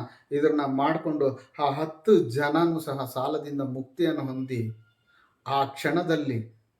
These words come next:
ಅವರ ಮನಸ್ಸಿನಲ್ಲಿ ನೆಮ್ಮದಿ ಉಂಟಾಗುತ್ತಲ್ಲ, ಆ ನೆಮ್ಮದಿಯಲ್ಲಿ ನನ್ನನ್ನು ನೆನೆಸ್ಕೊಳ್ತಾರಲ್ಲ,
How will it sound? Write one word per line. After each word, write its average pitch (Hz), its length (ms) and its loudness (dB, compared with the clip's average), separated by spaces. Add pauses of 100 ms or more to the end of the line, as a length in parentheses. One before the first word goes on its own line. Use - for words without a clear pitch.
ಅವರ 127 240 -2
ಮನಸ್ಸಿನಲ್ಲಿ 139 640 -2
ನೆಮ್ಮದಿ 143 520 0
ಉಂಟಾಗುತ್ತಲ್ಲ, 131 680 0 (440)
ಆ 120 180 -2
ನೆಮ್ಮದಿಯಲ್ಲಿ 151 680 0
ನನ್ನನ್ನು 131 420 -6
ನೆನೆಸ್ಕೊಳ್ತಾರಲ್ಲ, 127 840 -2